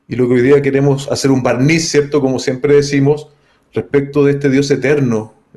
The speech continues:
que es, eh, para nosotros insondable, maravilloso,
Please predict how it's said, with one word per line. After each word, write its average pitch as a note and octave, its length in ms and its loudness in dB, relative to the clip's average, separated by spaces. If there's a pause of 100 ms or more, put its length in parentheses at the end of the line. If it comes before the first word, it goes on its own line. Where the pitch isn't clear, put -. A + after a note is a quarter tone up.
(160)
que A2 500 -2
es, C3 320 -2
eh, B2 460 0 (400)
para A2+ 180 -2
nosotros C#3+ 460 0
insondable, C3 760 0
maravilloso, B2 880 0